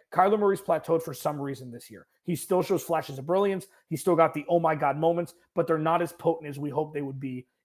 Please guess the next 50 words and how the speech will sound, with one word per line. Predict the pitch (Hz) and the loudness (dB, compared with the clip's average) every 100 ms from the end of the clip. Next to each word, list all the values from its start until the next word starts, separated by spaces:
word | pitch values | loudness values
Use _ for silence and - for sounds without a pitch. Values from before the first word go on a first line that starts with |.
| _ | _
in | - 160 | -6 -2
year | 147 143 | -2 -2
four. | - 107 - _ _ _ _ _ _ _ _ _ _ _ _ _ _ _ _ _ _ _ | -6 -14 -18 _ _ _ _ _ _ _ _ _ _ _ _ _ _ _ _ _ _ _
So | - 165 139 - _ | 2 4 4 -6 _
you | 180 214 | 0 0
could | 151 | 0
say, | - 233 185 175 | 2 6 6 4
you | 214 | 2
know, | 214 | 2
you | 190 | 0
have | 180 196 190 | 4 4 6
the | 180 175 175 - | 8 8 4 -4
Cliff | 180 156 | -2 -2
Kingsbury | 160 135 127 | -4 -6 -8
truthers | - 247 262 220 | -4 0 2 0
who | 160 | -2
say | 135 | -4
it's | 143 | -4
Kyler | - 135 131 | -4 -6 4
Murray's | 190 196 | 6 4
fault, | - 165 165 | 4 4 4
and | 143 | 0
the | 131 - _ | -10 -10 _
Kyler | - 165 | 0 2
Murray | 165 175 | 4 4
truthers | 170 180 165 160 | 4 4 4 2
who | 139 | -4
say | 123 | -8
it's | 131 | -10
Cliff | - 135 | -8 -6
Kingsbury's | - 208 165 175 - | 0 0 0 -2 2
fault, | 160 160 - - | 2 2 -4 -4
and | 208 | 6
then | 240 | 8
the | 240 | 8
rational | 233 247 254 208 | 6 4 4 0
people | 233 190 | 2 2
who | 160 | 2
look | 170 262 185 | 8 8 8
at | |
it | 151 | 0
and | 151 | 2
say, | 170 165 - | 0 0 2
"This | 185 247 | 6 6
head | 220 196 | 6 4
coach | 190 196 165 | 6 6 6
ain't | 175 | 2
getting | 156 160 135 | 0 -2 -2
it | |
done." | 143 135 | -4 -4